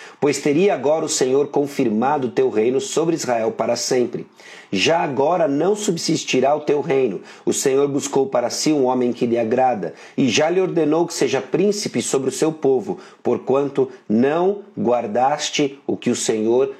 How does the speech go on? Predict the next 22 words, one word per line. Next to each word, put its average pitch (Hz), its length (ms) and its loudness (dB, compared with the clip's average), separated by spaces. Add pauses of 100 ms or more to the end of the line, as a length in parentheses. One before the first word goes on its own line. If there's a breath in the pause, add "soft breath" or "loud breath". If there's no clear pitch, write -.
(140)
te - 100 -2
ordenou." 98 580 0 (400 loud breath)
Saul 135 800 0 (280)
pecou. 120 600 -2 (280 loud breath)
Pecou 143 540 0
porque 165 300 -2
temia 147 680 0
o 165 80 -4
povo, 120 560 0 (420 loud breath)
e 127 140 2
a 135 80 0
forma 214 560 0
como 170 260 -2
ele 147 140 0
pecou 139 420 0
expressa 143 640 -2
uma 131 220 0
dificuldade 147 1300 0
em 143 180 2
esperar 151 840 0
o 135 60 0
Senhor 82 480 -4